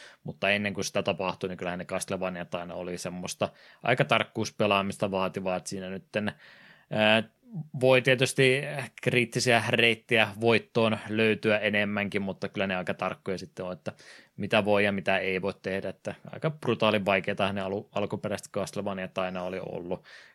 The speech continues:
Knockbackia ottaa taaksepäin, lentelee rotkoihin henki pois kerrasta ja muutenkin ne semmoista vähän tota tarkkuutta vaativaa pelaamista aina ollut, kun toi Belmontitkaan ei aina niitä ihan kaikkein notkeimpia hahmoja näissä peleissä ole ollut, että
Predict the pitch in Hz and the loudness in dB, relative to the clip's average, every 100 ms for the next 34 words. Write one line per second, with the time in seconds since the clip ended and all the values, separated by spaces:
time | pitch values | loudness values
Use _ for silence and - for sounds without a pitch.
0 | - 90 85 - 92 - - 95 92 - | -12 -10 -10 -6 -6 -6 -2 -2 -2 -2
1 | 98 92 95 92 92 _ 98 92 92 92 | -2 0 -2 -4 -8 _ -4 -4 -6 -6
2 | 92 92 92 92 - 104 92 98 95 92 | -4 -4 -4 -6 -6 -6 -6 -6 -8 -8
3 | 90 113 107 - 135 120 110 117 107 95 | -8 -6 -4 0 2 0 -2 0 0 -2
4 | 98 92 98 92 98 - _ _ _ _ | -6 -6 -6 -6 -8 -10 _ _ _ _
5 | _ _ _ _ - - 131 123 139 143 | _ _ _ _ -12 -8 -6 0 0 0
6 | _ 120 113 117 110 113 104 - - _ | _ 0 0 0 2 2 2 -4 -20 _
7 | - 110 - 110 104 104 104 107 101 92 | 0 2 0 -4 -2 0 0 2 0 0
8 | 101 95 98 - 95 92 90 92 90 - | 0 -2 -2 -4 -2 -2 -4 -6 -8 -8
9 | 98 92 90 - - - 92 90 90 90 | -6 -6 -10 -14 -16 -10 -8 -6 -8 -4
10 | - 92 92 95 95 - 98 95 95 95 | -2 0 -2 -4 -6 -2 0 0 -4 -6
11 | 98 98 92 98 98 95 - 104 101 - | -6 -6 -6 -6 -6 -6 -2 0 -2 -2
12 | 107 95 107 101 104 98 101 101 - 104 | -2 0 0 0 0 -2 -4 -4 -4 -4
13 | 101 95 - 107 98 98 98 98 - - | -4 -4 -6 -6 -4 -6 -8 -8 -12 -16